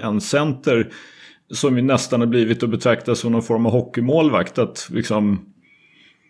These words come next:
vi måste ha en center som gör att vi kan spela på folk ute på golvet och fortfarande inte bjuda på en layup line. Och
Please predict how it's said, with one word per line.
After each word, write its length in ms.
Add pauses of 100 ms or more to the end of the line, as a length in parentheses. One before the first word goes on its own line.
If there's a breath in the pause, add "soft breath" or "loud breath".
(480 soft breath)
vi 160
måste 300
ha 140
en 80
center 420
som 200
gör 120
att 180
vi 100
kan 200
spela 380
på 180
folk 320
ute 200
på 120
golvet 480
och 80
fortfarande 420
inte 160
bjuda 320
på 120
en 60
layup 320
line. 320 (600 soft breath)
Och 320